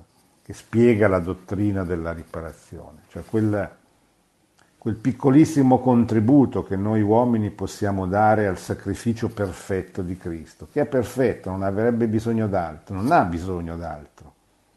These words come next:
perché è il sacrificio di Dio. Però Dio ha voluto coinvolgerci nella sua opera di redenzione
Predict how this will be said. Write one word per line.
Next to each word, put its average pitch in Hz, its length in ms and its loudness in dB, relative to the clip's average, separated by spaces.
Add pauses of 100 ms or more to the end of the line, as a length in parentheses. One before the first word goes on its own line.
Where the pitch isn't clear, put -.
(840)
perché - 260 -14
è 101 40 -4
il 101 80 -8
sacrificio 98 640 -10
di 85 180 -10
Dio. 80 380 -10 (2000)
Però 147 220 4
Dio 190 300 4
ha 160 80 8
voluto 127 1300 4 (400)
coinvolgerci 92 1200 0 (460)
nella 92 200 -10
sua 95 300 0
opera 92 400 -2
di 85 160 -4
redenzione 80 720 -12